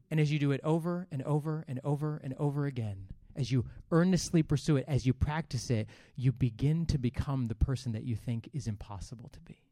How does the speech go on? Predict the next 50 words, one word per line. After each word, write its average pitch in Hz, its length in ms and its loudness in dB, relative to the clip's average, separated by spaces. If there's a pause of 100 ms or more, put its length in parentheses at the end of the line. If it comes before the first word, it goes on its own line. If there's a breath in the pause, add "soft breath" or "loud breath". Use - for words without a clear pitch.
(960)
Isn't 143 100 2
that 175 140 4
beautiful? 226 440 0 (880)
It's - 160 -2
the 185 100 4
way 202 240 6
of 214 80 2
Jesus. 208 480 2
It's - 200 0
the 151 120 0
small 214 840 4 (200 soft breath)
practices 170 800 2 (100)
over 214 460 4
and 170 260 0
over 185 340 4
and 175 100 2
over 147 340 2
again. 117 400 0 (680)
Not 247 240 6 (120)
things 277 280 6
that, 220 140 2 (220 loud breath)
we 220 120 6
used 320 220 6
to 269 80 0
see 294 300 4
things, 247 260 2
right? 247 240 2
Like 233 140 2
in 226 60 4
this 214 140 2
thing 240 200 4
that 208 180 0
if 202 100 -4
I 220 120 6
do 269 180 6
those 269 160 6
things, 233 180 4
God 220 220 6
will 220 100 4
love 214 200 4
me 208 80 6
more. 202 200 4
No, 214 120 6
no, 156 100 4
God 202 220 4
loves 202 260 2
you 143 180 6 (160 soft breath)
no 190 200 6
matter 185 280 6
what. 147 320 2